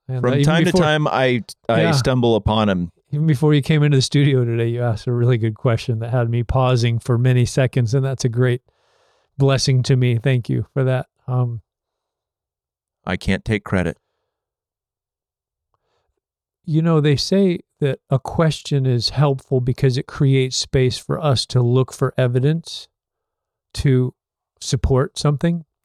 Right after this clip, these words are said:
Speaker 1: So if I picture God saying, "Do you know how much I love you?" There's a huge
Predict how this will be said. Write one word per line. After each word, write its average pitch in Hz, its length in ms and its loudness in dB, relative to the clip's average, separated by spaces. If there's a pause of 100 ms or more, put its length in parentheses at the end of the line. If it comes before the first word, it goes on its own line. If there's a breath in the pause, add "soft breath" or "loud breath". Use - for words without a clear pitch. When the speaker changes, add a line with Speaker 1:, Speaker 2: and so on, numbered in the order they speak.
(160)
Speaker 1:
So - 240 0
if 123 100 -2
I 135 60 2
picture 135 400 -2
God 135 300 0
saying, 123 420 -2
"Do 113 100 -12
you 113 80 -6
know 127 160 0
how 117 140 0
much 123 360 -2 (220)
I 117 100 0
love 117 300 0
you?" 190 240 2 (1600)
There's 127 420 2 (100)
a 120 120 0
huge 160 680 0